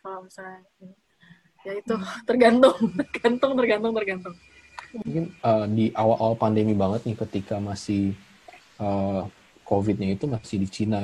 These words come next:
Speaker 3: gitu kan, eh, di Wuhan. Eh, kan sempat ada diskusi gitu tentang, eh, global supply chain gitu, gimana kayak, eh, menunjukkan bahwa kayaknya perlu nih kita mendiversify, nggak bisa bergantung sama negara-negara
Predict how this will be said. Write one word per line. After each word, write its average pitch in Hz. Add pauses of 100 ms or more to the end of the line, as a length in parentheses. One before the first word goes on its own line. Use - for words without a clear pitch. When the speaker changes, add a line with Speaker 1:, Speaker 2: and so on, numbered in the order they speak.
Speaker 3:
gitu 92
kan, 104 (560)
eh, 104
di 95
Wuhan. 95 (180)
Eh, 98
kan 160
sempat 156
ada 113
diskusi 110
gitu 98
tentang, 98
eh, 95
global 101
supply 101
chain 92
gitu, 92
gimana 95
kayak, 98 (400)
eh, 98
menunjukkan 101
bahwa 98
kayaknya 113
perlu 123
nih 131
kita 123
mendiversify, 104
nggak 92
bisa 98
bergantung 101
sama 98
negara-negara 95